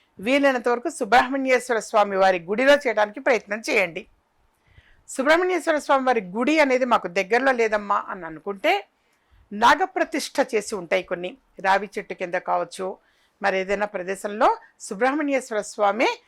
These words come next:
సర్పరూపం దాల్చాడు కాబట్టి చక్కగా మీరు ఆ రోజున నాగప్రతిష్ఠ చేసి ఉన్నది అక్కడైనా సరే ఈ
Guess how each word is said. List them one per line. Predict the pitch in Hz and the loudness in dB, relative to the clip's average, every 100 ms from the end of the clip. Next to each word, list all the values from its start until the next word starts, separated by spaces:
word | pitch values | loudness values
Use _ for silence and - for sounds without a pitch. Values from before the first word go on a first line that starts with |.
| _ | _
సర్పరూపం | - 214 - 311 330 - 254 214 | -2 -2 2 2 4 2 2 4
దాల్చాడు | 190 175 185 175 | 2 2 -2 0
కాబట్టి | 170 165 185 - 427 415 _ _ _ _ - | -2 -4 -4 -2 -2 -4 _ _ _ _ -12
చక్కగా | 196 226 226 | -10 -4 -2
మీరు | 226 247 403 453 _ _ - | 0 2 0 0 _ _ 0
ఆ | 214 | 2
రోజున | 214 220 269 240 196 | 4 2 0 0 0
నాగప్రతిష్ఠ | 185 240 320 320 285 247 - 226 208 | 0 0 0 -2 -2 -4 -4 -4 -4
చేసి | 190 - | -8 -8
ఉన్నది | 185 180 175 190 - - | -10 -8 -6 -8 -14 -18
అక్కడైనా | - 185 180 190 | -8 -6 -4 -4
సరే | 180 175 208 _ _ _ _ | -4 -6 -6 _ _ _ _
ఈ | 196 196 185 | -10 -8 -8